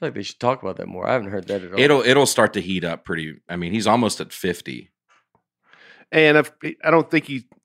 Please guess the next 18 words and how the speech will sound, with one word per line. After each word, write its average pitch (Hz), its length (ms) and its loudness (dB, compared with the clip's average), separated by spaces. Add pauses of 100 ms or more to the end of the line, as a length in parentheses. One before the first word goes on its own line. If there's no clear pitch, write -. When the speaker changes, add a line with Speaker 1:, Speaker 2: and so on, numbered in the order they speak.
Speaker 3:
gonna 143 160 2
catch - 300 0
Barry 139 180 6
Bonds 156 540 4
or 120 280 -4 (240)
maybe 151 340 2
even 135 180 0
McGwire, 135 440 0
but 151 360 4 (440)
t-, - 80 -18 (240)
technically 190 420 4
he 156 80 -2
s-, - 180 -4 (180)
should - 180 -4
be 175 80 0
steroid 151 420 4
free, 190 260 4
right? 127 340 4